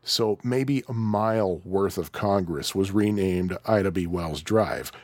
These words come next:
The rest is still Congress. And to add confusion to insult, well, Ida B. Wells Drive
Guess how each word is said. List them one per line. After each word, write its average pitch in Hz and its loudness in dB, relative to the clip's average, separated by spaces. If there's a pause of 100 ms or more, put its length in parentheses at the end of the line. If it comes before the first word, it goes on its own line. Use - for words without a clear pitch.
(140)
The 120 0
rest 104 0
is - -2
still 92 2
Congress. 110 0 (400)
And 131 2
to 117 2
add 113 0
confusion 123 0
to - -4 (100)
insult, 208 0 (460)
well, 85 -2 (200)
Ida 139 2
B. 120 2
Wells 101 2
Drive 82 -4